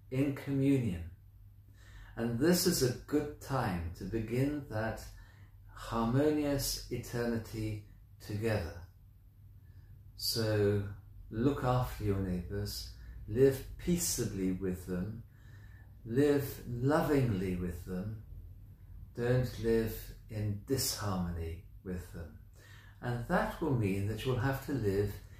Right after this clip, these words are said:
in humility with them, putting yourself second,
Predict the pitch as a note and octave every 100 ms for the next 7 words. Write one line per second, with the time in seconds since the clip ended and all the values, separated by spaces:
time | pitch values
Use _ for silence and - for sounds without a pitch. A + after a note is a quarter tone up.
0 | - - B2 B2+ B2+ D3+ D3 D3+ F#3 A3+
1 | A3+ - C#3+ G2 - - - - G#2+ G2+
2 | - F#2 D2+ D#2 - - - - - -
3 | - - - - - - A2 G#2 B2 A#2
4 | A2+ - A#2 A2 G2 - - D#3+ C#3+ G2
5 | F2+ F2+